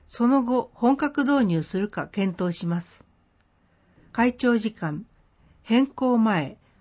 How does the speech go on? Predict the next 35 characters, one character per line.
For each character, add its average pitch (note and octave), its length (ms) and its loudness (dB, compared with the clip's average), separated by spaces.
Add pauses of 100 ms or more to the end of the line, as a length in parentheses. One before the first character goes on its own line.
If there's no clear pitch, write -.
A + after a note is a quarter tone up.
八 G#3 320 -2
時 F#3 100 -6
三 G#3 260 0
十 G#3+ 140 0
分 E3 300 -6
か D#3+ 160 -10
ら D3+ 180 -8
十 G#3+ 240 4
七 A3+ 300 2
時 D#3+ 160 -8
十 F#3+ 220 2
五 F3 140 -4
分。 E3+ 340 -8 (640)
変 C4 240 4
更 A#3+ 340 0
後、 G3 320 -2 (480)
九 D4 140 4
時 A#3 120 0
か E3 160 -8
ら D#3 180 -8
十 A#3+ 240 4
六 B3 240 0
時 F3+ 140 -2
三 G#3 240 0
十 G#3 140 2
分、 D3+ 400 -8 (500)
日 E3+ 300 -2
曜 B3 160 4
会 A#3+ 260 -2
長 C#3+ 320 -4
を C#3 80 -6
含 D#3 320 -6
む。 C3+ 120 -10 (1080)
な G#3 240 2
お、 D3+ 120 -8